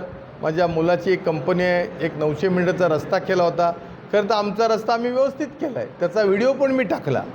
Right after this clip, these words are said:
पण लोकांची दिशाभूल करण्याकरता ह्यांना जाग आली बगल बच्च्यांना आणि एक काहीतरी तिथं काहीतरी माकड चेष्टा करून एखादा बॅनर असा लावून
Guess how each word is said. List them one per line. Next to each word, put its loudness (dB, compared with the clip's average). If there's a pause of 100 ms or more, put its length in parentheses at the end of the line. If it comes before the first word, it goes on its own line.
(500)
पण 4
लोकांची 2
दिशाभूल 0
करण्याकरता 0
ह्यांना 2
जाग 0
आली 0
बगल 0
बच्च्यांना -2 (1300)
आणि 2
एक 2
काहीतरी 0 (360)
तिथं 0
काहीतरी 2
माकड 0
चेष्टा 0
करून 0
एखादा 0
बॅनर 2
असा 0
लावून 2